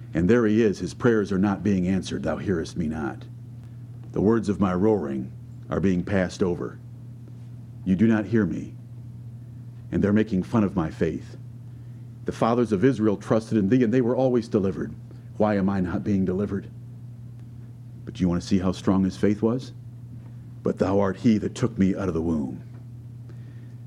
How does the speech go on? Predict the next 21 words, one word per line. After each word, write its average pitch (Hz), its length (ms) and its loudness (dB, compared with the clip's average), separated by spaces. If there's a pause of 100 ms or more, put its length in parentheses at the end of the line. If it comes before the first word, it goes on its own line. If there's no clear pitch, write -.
(160)
Whenever 98 240 4
you 101 140 4
think 104 260 2
that - 180 0
your 101 100 4
circumstances 104 800 2
in 92 80 4
your 101 140 4
life 104 240 0
is 95 100 0
falling 101 320 2
apart 101 280 2
around 101 420 2
you, 110 60 4
remember 101 280 4
this. 90 320 -2
Where - 140 2
did 78 180 -4
you 80 80 -4
come 76 240 -6
from? - 340 -8